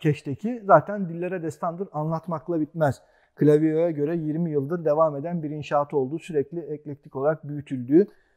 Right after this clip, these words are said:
e, söyleniyor ila ahir. Şimdi bakıyorsunuz şenliklerde müthiş derecede içki içiliyor. Ama başka zaman içmek yasak ama şenlikte mubah.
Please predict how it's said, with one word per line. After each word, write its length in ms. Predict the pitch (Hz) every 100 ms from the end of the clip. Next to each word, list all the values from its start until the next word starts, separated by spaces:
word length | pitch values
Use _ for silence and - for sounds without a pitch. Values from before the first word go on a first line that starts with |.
| _
e, 60 | 143 143 143 143 143
söyleniyor 560 | 160 175 160 143 180 196
ila 340 | 156 175 165
ahir. 200 | 143 127 - _ _ _ - _ _ _ _ - _ _ _
Şimdi 460 | - 247 254 254 - _ _ _ _ _ _ _ _ -
bakıyorsunuz 560 | 139 156 277 254 247 254
şenliklerde 840 | - 196 214 220 220 214 233 247 - _ _ _
müthiş 420 | 165 208 277 - 208
derecede 320 | 196 190 226
içki 280 | - - 214
içiliyor. 380 | - 120 110 - -
Ama 200 | 180 226
başka 280 | 240 254
zaman 240 | 233 240 233
içmek 300 | - 240 226
yasak 340 | 214 214 -
ama 180 | 170 208
şenlikte 500 | - 247 226 196 233
mubah. 540 | 233 240 233 135 -